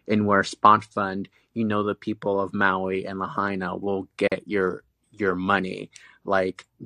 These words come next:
directly. You don't need to go to the People Funds of Maui."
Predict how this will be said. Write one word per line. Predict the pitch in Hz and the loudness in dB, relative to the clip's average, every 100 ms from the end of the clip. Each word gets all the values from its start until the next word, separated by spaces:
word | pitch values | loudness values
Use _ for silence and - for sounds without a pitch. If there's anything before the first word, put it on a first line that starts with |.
| - | 0
directly. | 107 101 90 - 98 | 4 4 2 -2 -8
You | 98 | -6
don't | 101 101 | -6 -6
need | 104 | -4
to | 104 | -4
go | 98 101 98 | -2 -2 -2
to | - - 107 101 | -8 -4 -4 -4
the | 98 | -6
People | - 110 101 | -2 0 2
Funds | 95 101 98 - | 2 0 0 0
of | |
Maui." | 101 101 113 - | 2 4 2 0